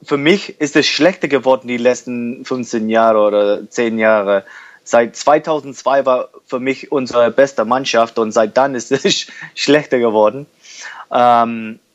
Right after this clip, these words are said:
aber es ist komisch. Weißt du, die Leute hier, die wollen immer Meister sein, die wollen immer Tore sehen, die wollen nur Entertainment. Und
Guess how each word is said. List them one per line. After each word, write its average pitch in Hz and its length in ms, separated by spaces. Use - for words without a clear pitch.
aber 156 240
es 156 120
ist 180 140
komisch. 208 480
Weißt 165 200
du, 175 80
die 156 100
Leute 175 320
hier, 180 180
die 160 160
wollen 156 220
immer 160 220
Meister 156 360
sein, 160 300
die 143 100
wollen 139 220
immer 147 220
Tore 147 340
sehen, 143 360
die 127 120
wollen 135 540
nur 151 280
Entertainment. 143 760
Und 127 340